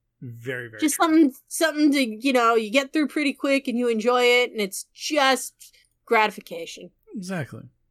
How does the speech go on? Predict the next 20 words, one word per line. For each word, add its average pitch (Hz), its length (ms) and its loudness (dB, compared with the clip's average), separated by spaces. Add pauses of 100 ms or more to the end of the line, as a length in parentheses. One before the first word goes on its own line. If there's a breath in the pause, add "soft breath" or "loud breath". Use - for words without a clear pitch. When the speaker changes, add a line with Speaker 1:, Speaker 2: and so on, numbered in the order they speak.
(1040 loud breath)
Speaker 1:
Much - 320 2
like 196 320 -4
Box 110 320 -8
Fort. - 380 -18 (100)
So - 220 -14
thank 190 240 -6
Speaker 2:
Much 453 260 4
Speaker 1:
you, 381 80 4
Speaker 2:
like 370 260 4 (140)
Box - 220 -2
Fort, 311 100 2
Speaker 1:
everybody, 139 480 0
Speaker 2:
yeah. 120 60 -8
Speaker 1:
for 131 120 -10
listening. 131 480 -10
We 175 160 -10
always 127 300 -6
appreciate 127 460 -6
Speaker 2:
Mm-hmm. 254 80 -10
Speaker 1:
it. - 60 -18